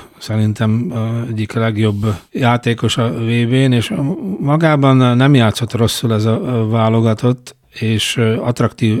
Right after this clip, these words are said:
jégkorongot játszott. Picit meghaltak a szépségbe,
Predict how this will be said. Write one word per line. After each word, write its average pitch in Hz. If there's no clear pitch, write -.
jégkorongot 110
játszott. 113
Picit 139
meghaltak 120
a 101
szépségbe, 120